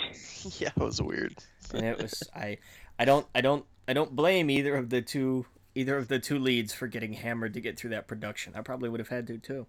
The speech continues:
Speaker 1: Right. <laughs> Oh, yeah.
Speaker 2: Oh, boy.
Speaker 1: Yeah. <laughs>
Speaker 2: But to
Speaker 1: What a weird movie.
Speaker 2: I, <laughs> right. That's, that's, that's one we ought to riff at some point. That's,
Speaker 1: Seriously.
Speaker 2: that's one we should put on the list.
Speaker 1: Yep, I haven't seen it in a while.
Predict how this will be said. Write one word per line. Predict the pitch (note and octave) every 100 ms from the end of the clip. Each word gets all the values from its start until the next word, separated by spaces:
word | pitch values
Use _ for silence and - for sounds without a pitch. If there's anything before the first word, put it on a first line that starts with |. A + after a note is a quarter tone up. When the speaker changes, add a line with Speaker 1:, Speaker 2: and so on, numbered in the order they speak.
| _ _ _ -
Speaker 1:
Right. | D#3 C#3+ - C#3 C3 C3
<laughs> | - - - - - - - - B2+ -
Oh, | - C#3
yeah. | D3 A#2+ D#2+ G#2+
Speaker 2:
Oh, | F#2+
boy. | A2+
Speaker 1:
Yeah. | - - - - - - _ _ _ _ - - - - -
<laughs> | E4+ - - - _ -
Speaker 2:
But | D3+ A#2+ D#3
to | C3 A#2+
Speaker 1:
What | D3+
a |
weird | C#3+ C#3+ C3+
movie. | C#3 C3 C#3 - -
Speaker 2:
I, | A#2 G#2+ A#2
<laughs> | - -
right. | C3 C3+ - - _ _ -
That's, | C#3 - - - - -
that's, | D3+ D3+ -
that's | C#3 E3+ F3+ -
one | C3+ B2
we | A#2+
ought | A#2
to | A2+
riff | A2+ A#2+ -
at | -
some | A2+ A2+
point. | G#2 A2 - _ _ _ _ _ _
That's, | - -
Speaker 1:
Seriously. | D#3+ F3 E3 - B2 C#3
Speaker 2:
that's | B2 C3+ C#3+ -
one | C#3
we | C3
should | B2 B2+
put | - C3
on | A#2+
the | A2+
list. | A2 G#2 - - - - - -
Speaker 1:
Yep, | C3 D#3 -
I | C3+
haven't | C#3 B2+
seen | C3 G#2+
it |
in | E2+
a |
while. | F#2 D#2 A#1+ G#1